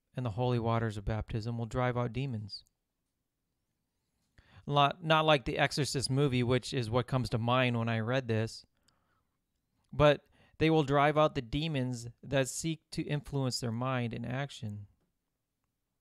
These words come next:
It is through our faith and trust in Jesus that we choose to have heaven's influence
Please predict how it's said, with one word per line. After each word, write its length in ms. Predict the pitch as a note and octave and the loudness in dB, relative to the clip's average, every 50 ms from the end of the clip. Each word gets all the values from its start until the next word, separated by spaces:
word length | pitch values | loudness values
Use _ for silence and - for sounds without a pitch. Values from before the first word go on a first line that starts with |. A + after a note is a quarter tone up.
| _ _ _ _ _ _ _ _ _ _ _ _ _ _ _ _ _ _ _ _ _ _ _ | _ _ _ _ _ _ _ _ _ _ _ _ _ _ _ _ _ _ _ _ _ _ _
It 140 | - D3+ C#3+ | 2 4 4
is 140 | D3+ B2 - | 4 2 0
through 240 | - D#3+ D3+ D3 C#3 | -2 -2 2 4 4
our 140 | C3 B2+ | 4 4
faith 640 | A2 - - - C#3 C3+ C3+ B2+ A#2+ G2 - - - _ _ _ _ _ _ _ _ _ | 2 -2 -4 -4 -2 0 0 0 -2 -4 -6 -14 -20 _ _ _ _ _ _ _ _ _
and 160 | - B2 A2 - | -6 -6 -6 -6
trust 360 | - - D3 C#3+ B2 - - | -2 2 2 2 2 2 -2
in 120 | B2+ A#2+ | -4 -2
Jesus 400 | G#2 A#2 C3 C3 A#2+ B2 A2 - | -2 0 -2 0 0 -2 -4 -4
that 160 | - C3 B2+ | -4 -4 -2
we 180 | A#2 B2+ A#2+ A2 | -2 -2 -2 -4
choose 560 | - - - - - F3 D#3+ D3 C3+ B2+ - | -4 -8 -10 -6 -4 -2 0 0 0 -2 -2
to 120 | - C#3 A#2 | -4 -4 -2
have 420 | A2+ B2+ C3 B2+ B2 B2 A#2+ A2+ - _ _ _ | 0 0 2 2 2 2 0 -2 -6 _ _ _
heaven's 480 | _ - - C#3 C3 B2+ A#2+ G#2+ - - - | _ -10 -8 -4 -4 -4 -4 -4 -6 -10 -8
influence 680 | - D3 C#3 - - B2+ B2 A#2 G#2+ G#2 G#2 - - - | -6 -6 -6 -6 -6 -4 -2 -2 -2 -2 -4 -6 -10 -14